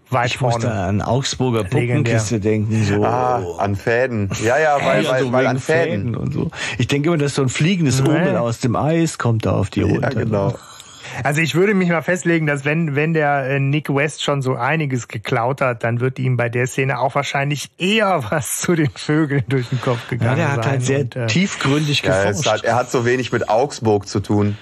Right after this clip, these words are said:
Speaker 1: Ja. Aber, äh, genau, also ich meine, auch da, ich hab mal sehr cool so ein, äh, Making-of zum Thema Die Vögel gefunden, nämlich wie die das damals, äh, gedreht haben und so. Das können wir auch
Speaker 3: Ja,
Speaker 1: mal
Speaker 3: es
Speaker 1: in
Speaker 3: war
Speaker 1: die Shownotes
Speaker 3: Legendary,
Speaker 1: packen.
Speaker 3: ne? Die haben das irgendwie mit, mit mehreren Filmen
Speaker 1: Ja.
Speaker 3: übereinander und so, ne? Ähm,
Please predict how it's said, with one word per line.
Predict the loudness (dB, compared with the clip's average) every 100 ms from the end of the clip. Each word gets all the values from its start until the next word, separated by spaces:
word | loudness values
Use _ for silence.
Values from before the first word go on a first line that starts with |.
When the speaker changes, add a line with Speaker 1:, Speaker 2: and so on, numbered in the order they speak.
| -2 0
Speaker 1:
Ja. | 2 0 -4 -16 -20 -20 -20 -14 -12 -8 -4
Aber, | 0 2 2 2 0
äh, | 0
genau, | 2 2
also | 2 0
ich | 0 0
meine, | 0 0
auch | 0
da, | 0 0
ich | -2
hab | 0
mal | 0 0
sehr | 0 -2 0
cool | 2 2
so | 2
ein, | 0 0 0 0
äh, | 0 -2 -2 0
Making-of | 0 0 0 -2 0 -2 -4
zum | -2 -2
Thema | 0 0 2 0
Die | -4
Vögel | -2 0 0 0
gefunden, | -2 -2 0 2 2
nämlich | 0 -2
wie | 0
die | 0
das | 0 -2
damals, | -4 -2 0 -2 -4 -8
äh, | -2 -2
gedreht | -2 -2 0 -2 -2
haben | -2 -2 -2
und |
so. | -2 -4
Das | -4
können | -4 -2
wir | -2
auch | 0
Speaker 3:
Ja, |
Speaker 1:
mal | 0
Speaker 3:
es |
Speaker 1:
in | 2
Speaker 3:
war | 2
Speaker 1:
die |
Shownotes | 2 0
Speaker 3:
Legendary, | 0 2 2
Speaker 1:
packen. | 2
Speaker 3:
ne? | 2 2
Die | 0
haben | 0
das | 0 0
irgendwie | 0 0 0 2
mit, | 0 0
mit | 0
mehreren | 2 2 2 0
Filmen | 0 0 2
Speaker 1:
Ja. | 0
Speaker 3:
übereinander | 0 0 0 2 2
und | 0 -2
so, | 0 2
ne? | 2 0 0 0
Ähm, | -2 0 -2 -4